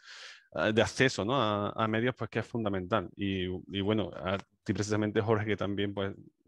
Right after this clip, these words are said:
lleva muchos años en un centro, eh, con una diversidad de alumnado importante, con una diversidad de familias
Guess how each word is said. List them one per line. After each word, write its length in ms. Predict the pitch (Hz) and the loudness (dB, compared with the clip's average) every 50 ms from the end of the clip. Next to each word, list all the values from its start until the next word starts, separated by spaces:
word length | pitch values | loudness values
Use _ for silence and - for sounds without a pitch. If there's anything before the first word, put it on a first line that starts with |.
| _ _ | _ _
lleva 640 | 107 104 101 98 95 98 95 95 95 95 104 104 101 | -12 -8 -8 -6 -6 -6 -6 -6 0 2 4 4 4
muchos 360 | 101 104 101 - - - 98 | 4 2 -2 -4 0 2 2
años 220 | 98 117 127 120 107 | 4 4 4 2 0
en 60 | 107 | -2
un 140 | 107 101 - | -2 -6 -2
centro, 460 | - 113 107 110 101 110 104 101 - - - - - - - - - - - - - _ - - | -2 -2 -2 2 2 2 0 0 -2 -10 -18 -18 -18 -18 -20 -20 -20 -20 -20 -20 -20 _ -2 2
eh, 340 | 117 113 110 107 107 107 101 | 4 6 6 6 6 4 2
con 120 | 104 104 104 | 0 -2 0
una 140 | 104 104 | 2 2
diversidad 400 | 107 104 104 101 - - 104 101 | 4 4 2 0 0 -2 0 0
de 80 | 101 101 | 2 0
alumnado 340 | 98 98 98 98 101 101 101 | -2 -2 -2 -4 -4 -2 -4
importante, 600 | 98 90 - 90 - 87 107 120 139 139 127 117 | -4 -6 -6 -8 -2 2 2 2 2 2 -2 -2
con 100 | 113 110 | -2 -2
una 120 | 104 104 | -2 0
diversidad 380 | 104 98 98 101 - 107 104 101 | 0 -2 -2 -4 -2 0 0 2
de 280 | 101 98 98 104 101 | 2 2 0 0 -2
familias 1040 | 95 - - 101 101 104 107 104 104 101 101 101 98 98 101 101 101 101 101 101 98 | -2 -2 -4 -4 -2 -2 0 0 2 2 4 4 2 2 2 0 0 0 -2 -4 -4